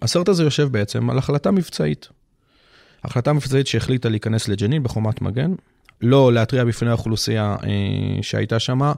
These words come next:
ולא להפגיז אותה מהאוויר, אלא ל-, להכניס פנימה חיילים. התוצאות של הקרב הזה הספציפי היו כשלושה עשר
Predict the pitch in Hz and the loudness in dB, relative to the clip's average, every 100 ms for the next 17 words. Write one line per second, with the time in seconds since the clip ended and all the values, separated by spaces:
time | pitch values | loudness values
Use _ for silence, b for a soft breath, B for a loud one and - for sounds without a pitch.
0 | b _ 104 107 113 107 113 107 104 104 | b _ -2 0 2 0 -2 -4 -2 -2
1 | 101 95 139 175 170 175 180 - b b | -2 -2 0 0 0 0 0 -2 b b
2 | b b - 123 117 120 113 135 - 127 | b b -2 -2 0 0 2 0 0 -2
3 | 120 117 110 110 156 151 120 110 131 127 | -2 0 -2 0 0 0 -2 -2 -2 -2
4 | 117 113 120 117 113 120 113 135 - 147 | -2 -2 -2 -2 -2 -2 -2 -4 -4 -4
5 | - 117 117 120 117 - 120 - 110 - | -2 -2 -2 -2 -4 -6 -8 -4 -2 -2
6 | 107 | -2